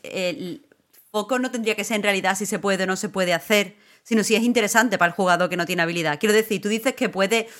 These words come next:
desbloquearlo todo y a partir de ahí va follado y es accesible porque se hace accesible solo. ¿Pero es interesante? O sea, ¿es divertido? O al final, porque muchas veces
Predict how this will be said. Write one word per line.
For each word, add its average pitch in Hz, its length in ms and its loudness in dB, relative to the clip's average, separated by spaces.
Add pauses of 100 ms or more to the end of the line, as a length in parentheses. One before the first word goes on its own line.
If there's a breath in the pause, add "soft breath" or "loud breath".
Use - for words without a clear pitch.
desbloquearlo 196 640 2
todo 262 240 4
y 285 60 4
a 233 80 4
partir 202 280 2
de 233 60 4
ahí 269 300 4
va 220 160 6
follado 226 520 2
y 220 160 0
es 190 80 2
accesible 214 520 0
porque 214 160 -6
se 190 100 -8
hace 202 120 -2
accesible 190 480 -4
solo. 147 340 -6 (600 soft breath)
¿Pero 202 160 4
es 208 100 2
interesante? 269 920 4
O 190 80 -8
sea, 214 140 6
¿es 185 60 0
divertido? 247 680 2
O 190 300 4
al 190 140 4
final, 190 260 2
porque 190 180 -2
muchas 196 260 -2
veces 269 320 -2